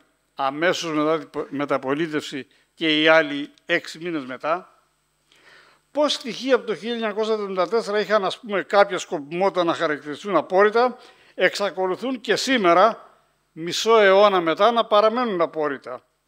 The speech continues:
Ίσως για να εκθέσουν αυτούς που τα χαρακτηρίζουν απόρριτα.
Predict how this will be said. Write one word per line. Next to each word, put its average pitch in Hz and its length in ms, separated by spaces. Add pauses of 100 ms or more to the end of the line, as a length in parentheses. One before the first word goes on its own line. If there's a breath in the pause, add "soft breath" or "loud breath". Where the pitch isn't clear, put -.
(280)
Ίσως 208 320
για 185 160
να 165 100
εκθέσουν 190 520
αυτούς 214 460 (320)
που 226 100
τα 208 100
χαρακτηρίζουν 185 680
απόρριτα. 139 600